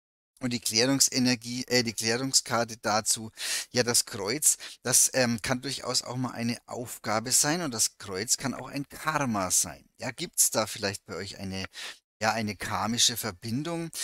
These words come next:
Gibt's da eine besondere Verbindung bei euch? Habt ihr vielleicht schon festgestellt, ähm, oder du festgestellt, ja, bei dieser Person, da habe ich ein ganz besonderes Gefühl. Ähm, ist das vielleicht auch ein Seelenpartner für mich, ähm, jemand, den ich vorher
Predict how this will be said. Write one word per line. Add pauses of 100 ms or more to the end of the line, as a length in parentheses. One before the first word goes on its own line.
(200)
Gibt's
da
eine
besondere
Verbindung
bei
euch?
Habt
ihr
vielleicht
schon
festgestellt, (420)
ähm,
oder
du
festgestellt,
ja,
bei
dieser
Person,
da
habe
ich
ein
ganz
besonderes
Gefühl. (400)
Ähm,
ist
das
vielleicht
auch
ein
Seelenpartner
für
mich,
ähm,
jemand,
den
ich
vorher